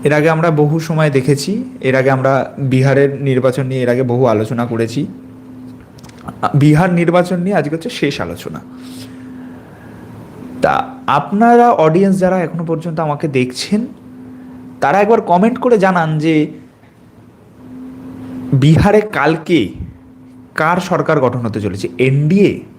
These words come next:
নাকি ইন্ডিয়া, নাকি যাকে সবসময় সাইডে রেখে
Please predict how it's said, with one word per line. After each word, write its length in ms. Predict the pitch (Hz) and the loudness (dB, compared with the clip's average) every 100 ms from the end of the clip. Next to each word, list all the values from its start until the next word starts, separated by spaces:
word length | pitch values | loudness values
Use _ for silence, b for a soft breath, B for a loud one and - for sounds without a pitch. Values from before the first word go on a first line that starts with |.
| - | -8
নাকি 220 | 113 113 - | -8 -6 -4
ইন্ডিয়া, 460 | 135 107 98 - - - - - - - - - - - - - - - - | -2 0 0 0 -6 -16 -18 -18 -18 -20 -20 -20 -20 -20 -20 -20 -20 -8 0
নাকি 480 | 127 151 202 208 247 - - - - - - - - - - - - - 254 254 127 127 - | 0 2 2 2 0 -14 -18 -20 -20 -20 -20 -20 -20 -20 -20 -20 -20 -18 -14 -12 -12 -4 0
যাকে 300 | 135 135 170 | 0 2 2
সবসময় 560 | 170 - 180 180 180 - - - - | 2 -2 0 2 2 0 -12 -20 -18
সাইডে 480 | - - 131 156 180 | -12 -2 2 4 4
রেখে 460 | 180 165 - 143 | 4 2 0 -4